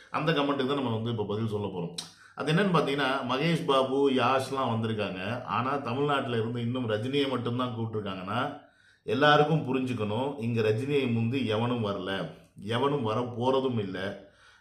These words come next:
வடை விஜயெல்லாம் இங்க மட்டும்தான் அப்படின்னு ஒருத்தன் போட்டிருக்கான் Twitter-ல. ஒரு முரளின்னு ஒரு மொ-, ஒரு மொள்ள மாதிரின்னு வச்சுக்கோங்களேன்,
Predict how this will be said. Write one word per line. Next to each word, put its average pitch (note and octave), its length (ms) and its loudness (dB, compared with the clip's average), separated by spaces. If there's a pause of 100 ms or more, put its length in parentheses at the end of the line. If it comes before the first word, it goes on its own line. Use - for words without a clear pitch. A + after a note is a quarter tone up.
வடை C#3 440 4
விஜயெல்லாம் A#2 360 0
இங்க A2 180 -2
மட்டும்தான் F#2 540 -6 (200)
அப்படின்னு G#2+ 360 0
ஒருத்தன் A#2 640 -2
போட்டிருக்கான் G#2 420 -2 (160)
Twitter-ல. G2+ 500 -4 (180)
ஒரு A#2 160 -2
முரளின்னு A#2+ 380 0
ஒரு G#2+ 160 0
மொ-, G2 840 -4
ஒரு A2+ 400 -4 (800)
மொள்ள B2 220 0
மாதிரின்னு G#2+ 340 0
வச்சுக்கோங்களேன், F2+ 460 -8